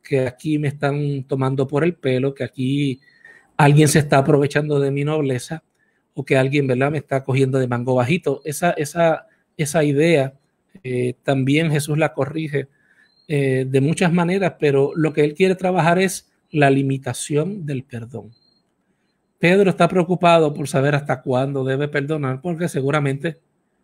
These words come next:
Pedro, eh, tiene, eh, de por sí,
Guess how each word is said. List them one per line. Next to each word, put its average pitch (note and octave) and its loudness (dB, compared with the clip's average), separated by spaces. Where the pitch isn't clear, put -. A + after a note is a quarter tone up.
Pedro, E3+ 2
eh, B2 -4
tiene, D3+ 0
eh, A#2+ -4
de C3+ 2
por E3 0
sí, C#3+ -4